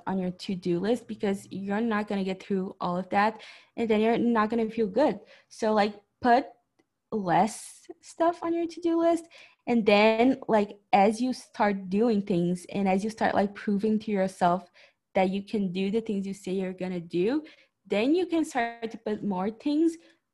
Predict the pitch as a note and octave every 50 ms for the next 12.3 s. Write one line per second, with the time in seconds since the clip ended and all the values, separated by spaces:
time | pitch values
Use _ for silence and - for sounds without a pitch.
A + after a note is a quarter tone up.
0 | _ _ G#3+ A3 G#3+ G3 A3 B3 - F4+ F4+ C#4 - - _ - G3 G3+ A3+ D4+
1 | E4+ E4+ - _ _ - F#3+ F#3 G3+ A#3 B3 G3 F#3+ F3 F3+ F3 F3+ G3 A#3 B3+
2 | A#3+ A3+ G#3+ A#3 G#3 G3+ A3+ A3 - _ _ _ - - G#3+ - - A3+ A3+ G#3
3 | G3+ - _ _ _ _ - - - - _ - G#3 F#3+ - - _ _ - -
4 | - - _ _ _ _ _ _ _ _ _ _ _ - G3 G3 G#3+ G#3 G#3+ G#3
5 | G3+ - - - - - F#3 G3 G#3+ - - - G#3+ G#3 G#3 G3 G3 G3+ F3+ F3+
6 | A3 G#3 G#3+ A3+ A3+ A3+ C4 A#3+ A#3 A#3+ A#3+ A3 A3 G#3 F#3 - F3+ - - -
7 | G3 F#3 F#3 - A#3 A3+ A#3+ A#3+ A3+ A3+ G#3+ A3 G#3+ G#3 G#3+ G#3+ A3+ A3 G3+ G#3
8 | A3 G#3+ G#3 G#3+ - - F#3+ G3 F#3+ G#3 G#3+ G#3 A3 A3+ - - _ _ - -
9 | F#3+ F#3+ G3+ G#3 A3 G#3+ A3 A3 A3 - - - - G3+ G3 G3 G3+ - - -
10 | - - - _ _ _ _ - A3 G#3 G3+ F#3+ F#3+ G3 F#3+ G3 F3+ F3+ F3+ G3
11 | F#3+ F#3 G#3 A#3 B3 B3 B3 B3 - _ _ _ - A#3+ A3+ A3+ A#3 C4 C4 -
12 | - D#4 D#4 D#4+ D#4+